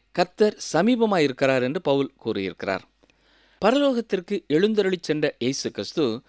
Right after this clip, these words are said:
எந்த நிமிடத்திலேயும் திரும்பி வர முடியும் என்ற எதிர்பார்ப்போடே பவுல் இருந்தார் என்பதை இது காட்டுகிறது. மகா உபத்திரவ காலம் வரும் என்று அவர் எதிர்பார்த்து கொண்டிருக்கவில்லை. இயேசு கிறிஸ்து விசுவாசிகளை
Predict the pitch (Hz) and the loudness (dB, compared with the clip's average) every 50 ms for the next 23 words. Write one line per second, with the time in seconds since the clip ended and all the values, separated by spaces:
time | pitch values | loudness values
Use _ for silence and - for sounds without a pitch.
0 | _ _ _ _ _ _ - 110 117 135 147 156 151 147 151 175 220 254 277 269 | _ _ _ _ _ _ -2 -2 0 0 2 0 0 0 0 2 0 0 0 0
1 | - 190 170 156 170 180 - - 214 208 220 202 196 190 180 175 170 170 175 196 | 2 0 2 2 0 -4 -2 0 0 2 2 2 2 4 4 2 2 0 0 0
2 | 247 262 254 - _ - - 147 143 135 123 120 123 151 170 160 147 135 135 135 | 0 0 -2 -4 _ -8 -4 0 0 2 2 2 0 2 2 2 4 2 2 2
3 | 131 143 143 147 156 160 - _ _ _ _ - - 143 151 147 147 151 170 202 | 0 -2 0 0 0 -2 -4 _ _ _ _ -2 2 2 2 4 4 2 2 0
4 | 208 208 196 185 175 - _ - - 123 135 131 127 131 123 120 113 117 - - | 0 0 0 0 0 -2 _ -8 -6 -4 -2 0 0 0 0 -2 -2 -6 -6 -6
5 | - - - 95 95 95 98 87 95 92 90 - _ _ _ _ _ _ _ _ | -6 -6 -4 -4 -4 -4 -4 -4 -6 -8 -8 -10 _ _ _ _ _ _ _ _
6 | _ _ _ _ - - 160 196 220 254 247 - - 185 226 262 - - 254 247 | _ _ _ _ -10 -2 -2 0 2 2 0 0 0 0 0 0 2 2 2 2
7 | 220 202 - 185 180 180 170 151 151 160 165 156 143 143 156 175 160 131 - - | 2 2 2 2 2 2 2 2 2 2 2 2 0 0 0 0 0 0 -2 -2
8 | - 117 131 131 135 151 175 180 160 151 135 127 - 120 - 107 101 98 95 87 | -2 0 2 2 2 2 2 2 2 2 0 0 -2 -8 -6 -4 -4 -4 -6 -4
9 | - 98 104 107 131 151 - _ _ _ _ _ _ _ _ _ _ _ _ _ | -6 -4 -2 -2 -2 -2 -4 _ _ _ _ _ _ _ _ _ _ _ _ _
10 | - 120 147 226 226 - 214 - - 123 - - - 160 147 123 107 123 - _ | 0 2 2 2 2 0 -6 -6 -6 -6 -6 -6 -2 0 0 0 0 -2 -6 _
11 | _ _ _ _ - 135 165 185 - 240 214 220 208 202 - 226 196 190 190 185 | _ _ _ _ -10 -6 -6 -4 -4 0 0 2 2 2 0 -2 0 0 0 0
12 | - | -2